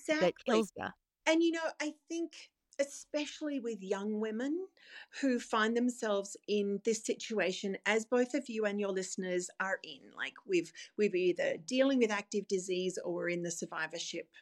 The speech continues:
Speaker 2: role. And I've, I have counseled and worked with so many patients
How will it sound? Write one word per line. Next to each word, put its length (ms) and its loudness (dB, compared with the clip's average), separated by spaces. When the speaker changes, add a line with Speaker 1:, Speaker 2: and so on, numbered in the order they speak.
Speaker 2:
role. 420 -2
And 220 6
I've, 240 4
I 80 2
have 240 2
counseled 680 0
and 280 -2
worked 260 2
with 120 0
so 520 4
many 280 6
patients 840 -4